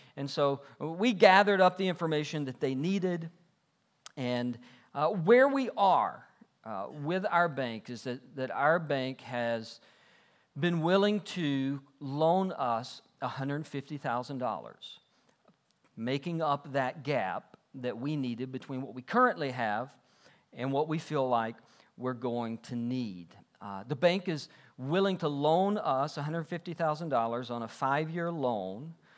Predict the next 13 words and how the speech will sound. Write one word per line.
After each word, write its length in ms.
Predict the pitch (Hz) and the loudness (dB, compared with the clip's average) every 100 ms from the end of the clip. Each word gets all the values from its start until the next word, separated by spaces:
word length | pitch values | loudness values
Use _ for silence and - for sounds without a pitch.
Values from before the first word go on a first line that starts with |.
| - _ - | -20 _ -4
Uh, 180 | 123 151 | -2 4
now, 320 | 180 139 110 - - - | 6 6 2 -6 -20 -10
it's 200 | - 170 | -4 -4
certainly 520 | - - 240 247 208 | -2 8 8 8 2
possible 580 | 185 160 139 147 160 180 | 0 4 4 2 -2 -2
with 180 | 190 127 | -2 -4
the, 100 | 135 123 - _ _ _ _ _ - | -6 -8 -16 _ _ _ _ _ -12
the 80 | |
generosity 920 | 131 123 143 170 170 160 156 - 151 156 | -10 -6 2 4 8 6 6 0 -4 0
of 100 | 139 | 2
our 120 | 127 | 0
church, 500 | - 185 120 - | 0 -2 -2 -6
to, 80 | - | -16